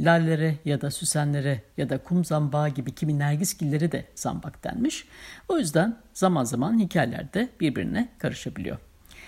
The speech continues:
E, botanik özelliklerine bakarsak zambak bilimsel adıyla lilium,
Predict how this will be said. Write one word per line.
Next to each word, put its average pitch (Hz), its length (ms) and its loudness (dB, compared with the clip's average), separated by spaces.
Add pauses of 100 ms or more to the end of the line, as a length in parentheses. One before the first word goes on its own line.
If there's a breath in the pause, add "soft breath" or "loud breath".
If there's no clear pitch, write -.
(500 loud breath)
E, 262 280 4
botanik 262 380 4
özelliklerine 240 480 0
bakarsak 254 680 0
zambak 233 720 0 (140)
bilimsel 196 340 4
adıyla 143 580 0
lilium, 220 420 2